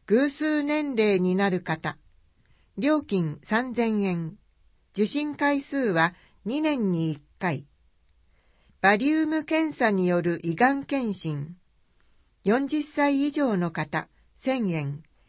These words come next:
一年に一回。同じ年度内に内視鏡による胃がん検診とバリウムによる胃がん検診の両方を受けることはできません。大腸がん検診。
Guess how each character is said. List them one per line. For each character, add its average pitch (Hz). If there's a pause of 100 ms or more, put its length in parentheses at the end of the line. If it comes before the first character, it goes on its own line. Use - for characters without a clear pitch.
(160)
一 202
年 269
に 170
一 143 (180)
回。 156 (800)
同 202 (140)
じ 285
年 277
度 294
内 220
に 165 (220)
内 254
視 -
鏡 277
に 262
よ 247
る 240
胃 196
が 262
ん 285
検 277
診 180
と 165 (360)
バ 208
リ 294
ウ 320
ム 277
に 208
よ 190
る 185
胃 175
が 262
ん 277
検 294
診 190
の 175 (240)
両 240
方 302
を 190
受 170
け 285
る 277
こ 214
と 185
は 170
で 160
き 202
ま 214
せ 208
ん。 147 (1120)
大 285
腸 311
が 285
ん 277
検 262
診。 147